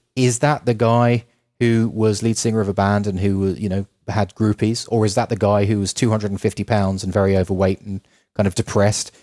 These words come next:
Is that the guy who was bullied as a kid? You know, is that the guy who's got a, a tech podcast? I mean, I also, my, you know, on my mum's side, like, they're a very rich kind of and wealthy family.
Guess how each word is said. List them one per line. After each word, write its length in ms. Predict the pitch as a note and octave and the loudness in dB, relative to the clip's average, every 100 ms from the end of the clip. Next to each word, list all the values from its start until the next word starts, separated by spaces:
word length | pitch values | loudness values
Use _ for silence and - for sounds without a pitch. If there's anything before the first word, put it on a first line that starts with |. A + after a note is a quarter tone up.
| _ | _
Is 100 | A2+ | -2
that 140 | A#2+ A2+ | 0 0
the 60 | |
guy 240 | G#2+ A2 G#2 | 2 2 2
who 100 | G#2+ | 2
was 240 | G#2 G2 | 0 -2
bullied 440 | G2 F2 A2+ A2 G#2+ | -6 -4 0 2 0
as 120 | - | -2
a 60 | |
kid? 340 | - G#2 G#2 - _ _ _ _ | -2 0 0 -2 _ _ _ _
You 80 | G#2+ | 0
know, 180 | G#2 G#2 | 2 2
is 220 | G#2 G#2+ | 2 0
that 120 | A#2 | 0
the 60 | A2 | 0
guy 280 | G#2+ A2 G#2+ | 0 2 2
who's 220 | G#2+ G2 | 2 0
got 220 | A#2 G#2+ | 0 0
a, 460 | G2+ G2 G2 F#2+ - _ _ - | 0 0 0 -2 -6 _ _ -10
a 40 | |
tech 300 | G#2+ A#2+ - _ _ _ | -2 -2 -2 _ _ _
podcast? 500 | A#2+ A2+ A#2+ A2 - | 0 0 2 0 2
I 40 | |
mean, 200 | A#2 A#2 A#2 _ _ _ _ - | 0 0 -2 _ _ _ _ -2
I 100 | B2 | -2
also, 340 | C#3+ C3 C3+ | 0 0 2
my, 200 | A2+ G#2+ - _ | 2 0 -2 _
you 100 | A2+ | -2
know, 140 | G2 F#2+ | 0 0
on 300 | - G#2 G2+ - _ _ - | -2 -2 -2 -6 _ _ -6
my 80 | G2 | -2
mum's 300 | G2+ A#2 A2+ | 2 0 0
side, 400 | - F#2 F#2+ F#2+ | 0 0 0 0
like, 160 | F#2+ | -4
they're 160 | - G2 | -2 0
a 20 | |
very 220 | F#2+ G#2+ | 2 2
rich 560 | G2+ G#2+ - - - - _ - | 2 0 -2 -4 -6 -6 _ -8
kind 160 | G#2 F#2+ | -2 -2
of 200 | F2+ - | -4 -6
and 160 | G2 G2 | -4 2
wealthy 280 | G#2+ - | 2 2
family. 460 | G2 A2 G#2+ F2+ F#2 | -2 -2 -2 -2 -6